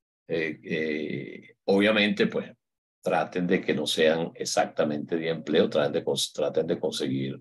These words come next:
un, una oferta que tenga un colchón un poco más interesante de, de solamente los diez empleos, dos, quince, veinte, veinticinco, hay inclusive ofertas de hasta cincuenta,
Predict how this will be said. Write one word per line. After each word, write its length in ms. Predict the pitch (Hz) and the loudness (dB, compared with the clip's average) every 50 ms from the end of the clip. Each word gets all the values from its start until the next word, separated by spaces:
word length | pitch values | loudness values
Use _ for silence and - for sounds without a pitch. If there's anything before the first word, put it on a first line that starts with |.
| - | -8
un, 380 | - - 80 76 76 80 82 - | -6 -4 -4 -4 -4 -6 -6 -4
una 240 | - - 101 - - | -2 0 0 0 0
oferta 480 | 85 92 - - 76 - 69 - - 80 | -2 0 2 2 2 2 2 0 -2 0
que 140 | - 85 73 | 0 -2 -2
tenga 540 | - - 71 67 65 64 69 71 73 - - - - - _ _ | 0 0 0 0 0 0 0 0 0 -2 -4 -12 -20 -20 _ _
un 160 | - 90 85 78 | -2 -2 -2 2
colchón 460 | - 92 90 - - 95 87 80 78 | 4 4 4 4 6 6 6 6 4
un 160 | 85 85 - | 2 0 2
poco 280 | - 90 78 - - 87 | 2 0 2 4 2 4
más 180 | 87 90 82 | 4 4 4
interesante 840 | 87 85 - - 82 78 69 - - 76 73 71 69 67 - 90 87 | 2 2 2 4 4 4 4 2 2 2 2 0 -2 -2 0 0 2
de, 260 | 85 80 73 71 71 62 | 2 2 0 -2 -2 -6
de 180 | - 64 - 64 | -8 -8 -8 -6
solamente 520 | - - 76 76 78 82 80 76 76 - | -4 -4 -2 -2 -2 -2 -4 -2 0 2
los 140 | 85 82 76 | 2 2 4
diez 120 | 73 76 | 4 2
empleos, 500 | 78 76 - - 92 107 117 117 107 87 | 2 0 0 2 6 6 8 8 8 6
dos, 200 | 85 98 101 101 - | 6 6 4 4 2
quince, 440 | - - 104 107 107 107 - 87 | 0 0 0 0 0 0 0 2
veinte, 380 | 85 92 101 107 110 107 - 92 | 2 2 2 2 0 -2 0 0
veinticinco, 760 | 85 82 82 80 - 95 101 - - 107 107 101 - 90 85 | 0 0 -2 -4 -6 -8 -6 -4 -4 -2 -2 0 0 0 0
hay 140 | 85 85 87 | 0 0 -2
inclusive 540 | 92 90 - 80 - - 85 85 85 90 | -4 -6 -8 -10 -10 -8 -6 -2 0 0
ofertas 460 | 85 80 76 - - 73 - - 92 87 | 0 0 2 2 0 2 2 0 2 2
de 60 | 87 | 2
hasta 180 | 82 - 80 | 0 0 -4
cincuenta, 760 | - - 69 67 65 - - 73 69 69 69 - - - - | -6 -6 -8 -12 -6 -4 -4 -4 -4 -4 -4 -4 -4 -4 -6